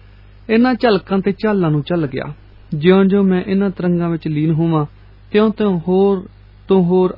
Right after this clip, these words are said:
ਅਰਬਤ ਪਰਮ ਅਦਭੁਤ ਪਰਮਾਰਥੀ ਰੰਗਾਂ ਦੇ ਕੌਤਕ ਮੇਰੇ ਦਿਵ ਦ੍ਰਿਸ਼ਟੀ ਨੇਤਰਾਂ ਦੇ ਅਗੋਚਰ ਆਵਨ, ਜਿਨ੍ਹਾਂ ਦਾ ਲਿਖਣਾ ਕਥਨਾ ਪੰਜ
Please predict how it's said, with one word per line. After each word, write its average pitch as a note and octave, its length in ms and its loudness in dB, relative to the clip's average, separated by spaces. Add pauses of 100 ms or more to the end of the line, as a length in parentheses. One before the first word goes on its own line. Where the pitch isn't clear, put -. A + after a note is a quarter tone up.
ਅਰਬਤ G#3 240 -4 (160)
ਪਰਮ G#3 280 -2 (100)
ਅਦਭੁਤ F#3 400 -4 (520)
ਪਰਮਾਰਥੀ G3+ 600 2
ਰੰਗਾਂ F3+ 320 0
ਦੇ F3 120 -4
ਕੌਤਕ E3 520 -6 (480)
ਮੇਰੇ F#3 260 2
ਦਿਵ F#3+ 240 -4
ਦ੍ਰਿਸ਼ਟੀ F#3 400 -6
ਨੇਤਰਾਂ E3 400 -2
ਦੇ E3+ 180 -6
ਅਗੋਚਰ E3+ 420 -6
ਆਵਨ, D3 380 -2 (580)
ਜਿਨ੍ਹਾਂ G3+ 300 2
ਦਾ G#3 100 -2
ਲਿਖਣਾ E3+ 400 -4
ਕਥਨਾ E3 360 -6
ਪੰਜ E3+ 320 -4